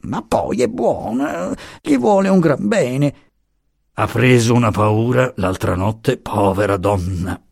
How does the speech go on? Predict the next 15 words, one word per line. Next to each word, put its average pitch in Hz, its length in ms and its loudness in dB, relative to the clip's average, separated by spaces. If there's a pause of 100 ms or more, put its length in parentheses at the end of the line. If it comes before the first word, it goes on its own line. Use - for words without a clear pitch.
(840)
Guardò 107 440 2
il 98 80 -2
professore 110 500 0
che 98 140 -2
taceva - 340 -2
inquieto, 80 800 -4
accigliato, - 1040 -6
e - 100 -4
pensò: - 480 -4 (120)
"Non 165 440 2
parli, 82 540 -4
eh? 120 460 0 (160)
Allora 78 440 0
sai." - 560 -4 (880)
"Capisce", - 720 0